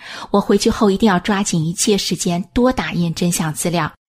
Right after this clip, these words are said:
把整个县城都铺遍大法真相，让众生都明真相，都得大法救度。”我们每隔几天就要去县城近距离发正念除恶，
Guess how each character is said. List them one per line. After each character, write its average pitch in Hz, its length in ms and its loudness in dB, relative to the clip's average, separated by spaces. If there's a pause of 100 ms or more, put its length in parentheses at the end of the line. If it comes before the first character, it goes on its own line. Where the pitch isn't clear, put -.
(180)
把 196 80 2
整 202 160 -2
个 185 140 -2
县 220 280 4
城 185 300 -2
都 214 120 2
铺 - 260 -8
遍 233 320 2
大 180 180 -2
法 143 200 -8
真 190 220 0
相， 170 320 0 (360)
让 214 180 4
众 196 240 2
生 208 320 2
都 269 180 4
明 165 280 2
真 190 200 2
相， 160 320 -2 (360)
都 254 200 4
得 170 220 -2
大 175 220 -2
法 147 240 -8
救 170 260 -2
度。” 175 340 -2 (1400)
我 196 100 4
们 185 160 6
每 196 140 4
隔 190 180 -2
几 180 160 0
天 202 300 0
就 202 100 -4
要 175 120 0
去 185 160 -4
县 180 260 0
城 165 320 -6
近 226 240 4
距 190 160 2
离 160 220 -6
发 170 180 -4
正 175 180 -2
念 160 220 -2
除 - 220 -10
恶， 175 280 -2